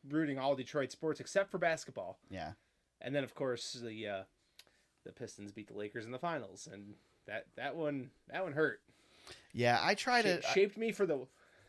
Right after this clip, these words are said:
Speaker 2: I
Speaker 1: for the
Speaker 2: try to
Speaker 1: way I am.
Speaker 2: stick with the Bears thing just s-, so nobody gives me too much crap for bandwagon jumping, but I don't care that much. Like I said, mo-, most of the reason I cheer for 'em is just to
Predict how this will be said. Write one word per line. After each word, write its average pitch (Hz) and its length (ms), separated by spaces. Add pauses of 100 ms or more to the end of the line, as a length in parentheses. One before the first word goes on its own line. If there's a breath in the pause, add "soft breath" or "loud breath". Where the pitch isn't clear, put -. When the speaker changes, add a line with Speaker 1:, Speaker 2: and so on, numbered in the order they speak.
(140 soft breath)
Speaker 2:
I 165 100
Speaker 1:
for - 60
the - 40 (100)
Speaker 2:
try 269 120
to 277 60
Speaker 1:
way 139 60 (160)
I 104 60
am. 104 80
Speaker 2:
stick 165 260
with 156 140
the 123 80
Bears 123 320
thing 120 240
just 117 260
s-, - 180 (140)
so 135 200
nobody 120 260
gives 113 180
me 113 60
too 113 140
much 107 200
crap 113 220
for 104 80
bandwagon 107 520
jumping, 113 300
but - 140
I - 100
don't 113 140
care 113 160
that 101 100
much. 117 220
Like 202 160
I 143 40
said, 127 200
mo-, 190 240 (280 loud breath)
most 294 180
of - 20
the 226 80
reason 160 240
I 135 80
cheer 139 240
for 123 240
'em 110 100
is 104 180
just - 260
to 95 100